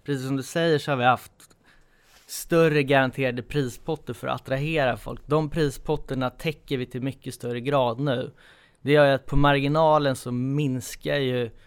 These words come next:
egentligen våra marknadsföringskostnader, kan man säga, i takt med att vi får bättre täckning i prispotterna.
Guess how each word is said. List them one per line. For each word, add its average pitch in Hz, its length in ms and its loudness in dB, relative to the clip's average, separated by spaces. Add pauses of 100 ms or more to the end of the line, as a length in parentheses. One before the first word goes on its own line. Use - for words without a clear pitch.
(440)
egentligen 123 460 -4
våra 127 440 0
marknadsföringskostnader, 120 1300 -4
kan 113 140 -12
man 117 120 -8
säga, 123 400 -4
i 113 40 -8
takt - 320 -10
med 113 200 -8
att - 260 -18 (440)
vi 120 100 -10
får 120 120 -10
bättre 123 400 -6
täckning 123 680 -10
i 113 440 -10
prispotterna. - 880 -8